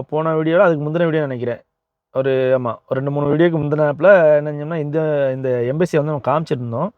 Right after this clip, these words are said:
ஆ, என்ன சொல்லியிருந்தாங்கன்னா, க-, எந்த எம்பசியெல்லாம் காமிக்காதீங்க அப்படிங்கிற மாதிரி சொல்லியிருந்தாங்க. அதனால நம்ம இப்போ உள்ள கவரேஜ் பண்ணல. இப்போ நம்ம பார்க்கிங்ல உட்காந்துருக்குறோம். ஆ, இப்போ அவங்க என்ன, அதாவது என்னோட ஒய்ஃபும்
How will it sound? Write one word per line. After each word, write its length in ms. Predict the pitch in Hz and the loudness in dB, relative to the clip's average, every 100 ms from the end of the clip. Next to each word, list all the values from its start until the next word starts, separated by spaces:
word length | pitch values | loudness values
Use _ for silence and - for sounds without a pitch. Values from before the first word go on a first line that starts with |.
| _ _ _ _ - | _ _ _ _ 0
ஆ, 120 | 135 | 4
என்ன 180 | 139 170 | 4 2
சொல்லியிருந்தாங்கன்னா, 680 | 160 151 151 165 156 147 135 | -2 -2 -2 -2 -2 -2 -2
க-, 340 | 139 131 127 | 0 2 2
எந்த 180 | 131 139 | 0 0
எம்பசியெல்லாம் 500 | 131 147 165 151 156 | -2 -2 -2 -2 -2
காமிக்காதீங்க 560 | 131 143 143 135 123 127 | -2 -4 -2 -2 0 -2
அப்படிங்கிற 260 | 123 117 | -4 -6
மாதிரி 260 | 120 123 110 | -6 -4 -4
சொல்லியிருந்தாங்க. 400 | 110 113 110 113 | -4 -4 -6 -4
அதனால 280 | 123 117 127 | -4 -4 -4
நம்ம 160 | 127 | -4
இப்போ 140 | 117 117 | -6 -4
உள்ள 480 | 117 127 117 110 104 | -2 0 0 0 -2
கவரேஜ் 280 | 113 123 120 | -2 -2 -4
பண்ணல. 320 | 110 113 123 196 _ _ _ - | -6 -4 -4 -6 _ _ _ -6
இப்போ 80 | 113 | -2
நம்ம 140 | 117 110 | 2 4
பார்க்கிங்ல 340 | 127 139 131 | 2 2 -4
உட்காந்துருக்குறோம். 440 | 113 117 110 113 190 - _ _ _ | -4 -6 -6 -6 -8 -14 _ _ _
ஆ, 380 | 123 117 117 117 | -4 -4 -4 -4
இப்போ 200 | 117 113 | -2 -2
அவங்க 200 | 113 117 | 0 -2
என்ன, 400 | 117 120 110 117 | -2 -2 -2 -2
அதாவது 520 | 113 120 120 160 151 131 | 0 0 0 2 0 0
என்னோட 180 | 123 117 | -2 -2
ஒய்ஃபும் 460 | 139 139 165 170 | -2 -2 -2 -2